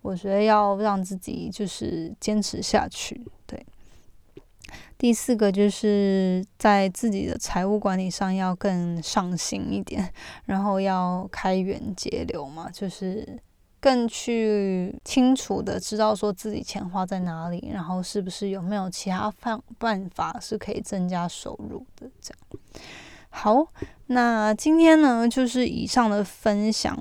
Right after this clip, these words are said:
我觉得透过问这些问题呢，我可以至少检视说现在有什么事情是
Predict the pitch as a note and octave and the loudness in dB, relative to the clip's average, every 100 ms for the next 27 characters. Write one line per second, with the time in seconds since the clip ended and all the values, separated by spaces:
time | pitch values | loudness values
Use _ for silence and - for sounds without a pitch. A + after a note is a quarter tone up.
0 | - G#3 - G#3+ G#3 G#3+ G#3 G#3 G#3 A3+ | -2 -2 0 2 4 6 6 4 2 -4
1 | _ _ _ _ - E4 D4 C4+ C4 C4 | _ _ _ _ 4 8 10 10 8 8
2 | A#3+ A3+ B3 A#3 A#3 A#3 A3+ G#3 F#3+ F#3+ | 6 4 4 6 6 6 4 0 -2 -2
3 | F#3 F#3 F#3+ F3+ - - - - - - | 0 0 -2 -2 -4 -4 -6 -10 -6 4
4 | A3 G#3 - A3+ F#3+ F#3 - - G3 G#3+ | 4 4 0 0 0 0 -4 -6 -6 -4
5 | G3+ G3 F#3+ F#3 A3 A3 G#3+ F#3 F#3 - | -2 -2 -2 0 2 4 4 2 -2 -6
6 | G3+ - G#3 - - G3+ - - G3+ | -8 -6 -6 -6 -8 -8 -6 -2 0